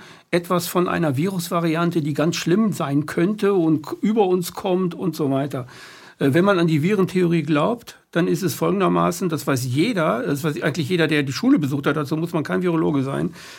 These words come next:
dass Viren, Bakterien oder Pilze ihre Genetik und ihr, ihr, ihr Verhalten verändern und dass sich,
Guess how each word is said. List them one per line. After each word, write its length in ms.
dass 200
Viren, 280
Bakterien 560
oder 200
Pilze 560
ihre 320
Genetik 500
und 160
ihr, 300
ihr, 280
ihr 200
Verhalten 440
verändern 600
und 140
dass 120
sich, 240